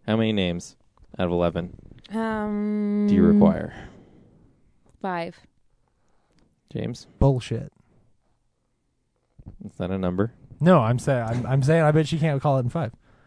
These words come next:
Speaker 1: So you're telling her to name the movie with
Speaker 3: Yeah.
Speaker 1: five names. Nineteen eighty-eight.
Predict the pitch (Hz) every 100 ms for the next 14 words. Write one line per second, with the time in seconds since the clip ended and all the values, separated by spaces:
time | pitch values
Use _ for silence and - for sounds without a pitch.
0 | _ - 98 90 95 95 95 95 95 95
1 | 98 98 98 - 190 101 98 101 90 87
2 | - - - _ _ _ _ _ _ _
3 | _ _ - - _ _ - 101 101 107
4 | 101 107 120 139